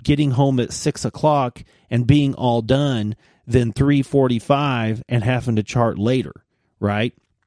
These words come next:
And so you just gotta stay the course and believe that you're eventually gonna get there. So, and, and I don't like saving the narrative note for later because it's not gonna be as good.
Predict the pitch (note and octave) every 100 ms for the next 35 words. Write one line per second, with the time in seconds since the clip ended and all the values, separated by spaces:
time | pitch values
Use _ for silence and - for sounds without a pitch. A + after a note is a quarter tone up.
0 | _ _ _ - A#2+ A#2+ - C#3 D#3+ G#3
1 | - F#3 D#3 - D3 D3+ G#2+ - D3+ D3
2 | - - - A#2+ G2+ A2 A2+ C3+ C#3+ A#2+
3 | G#2+ A2+ A2 G2+ B2 C3 C3 A2 G2+ F#2
4 | E2 B2 - A#2 - - _ _ _ -
5 | - _ _ _ _ _ _ - - -
6 | D#3+ E3+ E3+ E3+ F3+ E3 C3 D#3 - -
7 | C#3 B2+ A#2+ A2+ A#2 A#2 A#2 G#2+ A2+ A2+
8 | - A2+ F#2+ F#2+ B2 C#3+ E3+ D#3+ C#3+ -
9 | D#3 D#3 - F#3 D#3 D#3+ E3+ D3 - B2
10 | C3 G2 -